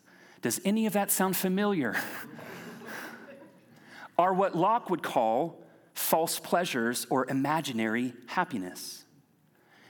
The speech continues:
Now, it is my argument that it is precisely our pursuit as people of imaginary happiness, false pleasures, that, that has kept us bound. So how can we really be free? How can we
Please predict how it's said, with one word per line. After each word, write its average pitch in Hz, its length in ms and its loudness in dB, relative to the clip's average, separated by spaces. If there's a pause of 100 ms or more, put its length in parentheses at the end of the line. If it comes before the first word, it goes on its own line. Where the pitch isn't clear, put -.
Now, 135 140 4
it 160 140 2
is 151 140 2
my 170 200 2
argument 156 600 0 (720)
that 139 260 2
it 151 80 2
is 143 140 0
precisely 170 920 2 (280)
our 196 300 4
pursuit 180 680 0
as 143 240 4
people 123 580 0 (200)
of 160 240 2
imaginary 170 800 4
happiness, 165 540 2
false 170 300 2
pleasures, 139 560 2 (220)
that, 175 300 0
that 156 180 4
has - 160 0
kept - 320 0
us 156 140 0
bound. 139 640 0 (2250)
So - 140 2
how 233 320 4
can 247 240 2
we 247 160 2
really 285 380 2
be 277 140 4
free? 220 300 0
How 247 160 4
can 262 200 2
we 262 160 0